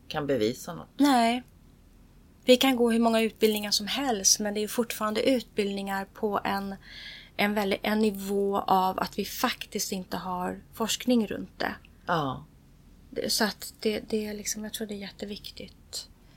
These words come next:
Speaker 1: Mm.
Speaker 2: eh, i det här. Så.
Speaker 1: Ja.
Speaker 2: Så, ehm, ja. Det var lite grann om hur vi tänker på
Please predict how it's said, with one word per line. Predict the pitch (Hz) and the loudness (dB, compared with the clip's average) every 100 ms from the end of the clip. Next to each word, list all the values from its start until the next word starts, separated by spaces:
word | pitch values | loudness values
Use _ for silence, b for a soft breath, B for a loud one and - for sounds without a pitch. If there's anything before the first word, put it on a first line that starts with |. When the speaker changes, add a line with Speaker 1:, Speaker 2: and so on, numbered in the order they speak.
| - | -8
Speaker 1:
Mm. | 165 147 | -6 -4
Speaker 2:
eh, | 196 190 180 - | -6 -8 -10 -10
i | 190 | -10
det | 180 | -10
här. | 185 196 196 _ - - - - - - - - - - - | -10 -12 -16 _ -20 -20 -20 -20 -20 -20 -20 -20 -20 -20 -20
Så. | - - 202 196 202 - - - - - | -16 -12 -10 -10 -14 -20 -20 -20 -20 -10
Speaker 1:
Ja. | - 180 147 156 240 - - | -6 -4 -6 -6 -8 -10 -2
Speaker 2:
Så, | - - 240 226 220 | 4 6 6 4 4
ehm, | 214 214 208 208 208 208 208 208 - | 4 4 4 0 -2 -4 -4 -4 -4
ja. | 226 220 233 214 214 247 359 403 - - - - - - - - - - - - | -2 2 4 4 4 6 4 2 -10 -20 -20 -20 -20 -20 -20 -20 -20 -14 -14 -10
Det | - | -6
var | 262 262 | -2 0
lite | 277 277 - - 254 | 2 0 -2 0 2
grann | 247 233 220 254 269 | 4 2 2 2 0
om | 254 226 | 0 0
hur | 233 220 - | 0 -2 0
vi | 226 220 | 4 4
tänker | 214 220 208 - | 0 -6 -8 -8
på | 214 - 208 208 | -12 -10 -10 -10